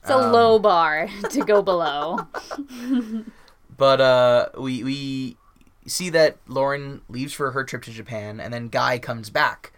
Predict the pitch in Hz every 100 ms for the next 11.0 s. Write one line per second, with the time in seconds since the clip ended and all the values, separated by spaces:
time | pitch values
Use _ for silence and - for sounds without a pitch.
0 | _ - 120 180 - - - 98 113 110
1 | 110 113 - - _ 113 113 - 113 107
2 | 104 117 120 120 117 - 117 110 131 165
3 | - _ - 208 202 208 247 110 107 104
4 | 104 104 - _ _ _ - 196 202 202
5 | 180 170 - 240 170 185 123 - 120 120
6 | - 113 113 110 113 104 127 - 151 185
7 | 240 180 143 156 127 147 175 143 139 139
8 | 127 127 123 120 110 113 107 87 69 185
9 | 190 _ _ 110 107 - 110 107 104 113
10 | 113 - 107 104 190 104 104 101 117